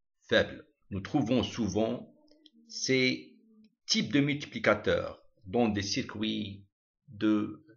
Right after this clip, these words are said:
télévision. Ici, sous l'environnement Isis de Proteus, j'ai réalisé un multiplicateur de tension à trois sorties.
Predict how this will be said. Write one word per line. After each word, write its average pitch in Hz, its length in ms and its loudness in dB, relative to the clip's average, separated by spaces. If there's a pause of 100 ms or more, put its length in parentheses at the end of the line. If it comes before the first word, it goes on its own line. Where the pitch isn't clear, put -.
(400)
télévision. 82 580 0 (1080)
Ici, 233 580 0 (340)
sous - 260 -2
l'environnement 123 720 2
Isis 113 260 -2
de 95 80 -6
Proteus, 151 720 -2
j'ai 95 200 0
réalisé 135 880 0 (460)
un 117 140 2
multiplicateur 139 1120 0 (360)
de 98 180 0
tension 117 680 -2 (140)
à - 580 2
trois 165 240 6
sorties. - 540 -6